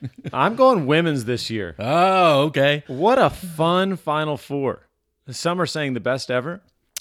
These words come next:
Speaker 1: My son is a, a rabid Mississippi State fan of all sports,
Speaker 2: Ooh.
Speaker 1: and so he was hoping for
Speaker 2: But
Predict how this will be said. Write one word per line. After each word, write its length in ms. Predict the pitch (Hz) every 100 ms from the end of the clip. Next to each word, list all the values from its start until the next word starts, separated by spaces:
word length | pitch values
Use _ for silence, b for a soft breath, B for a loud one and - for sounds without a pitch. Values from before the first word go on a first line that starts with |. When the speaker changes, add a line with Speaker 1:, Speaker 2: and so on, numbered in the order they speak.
| -
Speaker 1:
My 160 | 98 95
son 260 | - 113 107
is 120 | 92
a, 200 | 92 -
a 120 | 92
rabid 480 | 87 90 95 101 92
Mississippi 680 | 85 92 95 95 - 92 90
State 320 | - 95 92
fan 240 | - 90 87
of 60 | 87
all 180 | 110
sports, 480 | 110 107 104 101 92
Speaker 2:
Ooh. 40 | 90
Speaker 1:
and 140 | 90
so 80 | 87
he 120 | 92
was 120 | 90
hoping 300 | - 123 117
for 140 | -
Speaker 2:
But 100 | 101